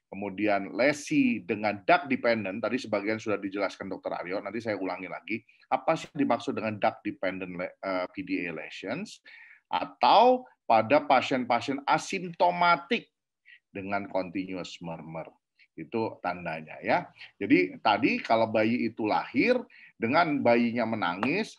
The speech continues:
harusnya dia akan menginhibisi, oksigen itu akan menginhibisi ductal smooth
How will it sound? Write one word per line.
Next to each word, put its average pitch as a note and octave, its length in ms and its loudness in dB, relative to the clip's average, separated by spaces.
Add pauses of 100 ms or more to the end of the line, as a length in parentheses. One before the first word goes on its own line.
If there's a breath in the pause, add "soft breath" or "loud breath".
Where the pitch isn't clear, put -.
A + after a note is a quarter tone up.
harusnya G#2+ 560 0
dia A#2+ 320 2
akan A#2+ 400 0
menginhibisi, A#2 1400 -2 (480 loud breath)
oksigen A#2 400 -2
itu A#2 80 -4
akan C#3 240 0
menginhibisi A2+ 880 -2 (240 soft breath)
ductal A#2+ 400 0
smooth C#3+ 400 -6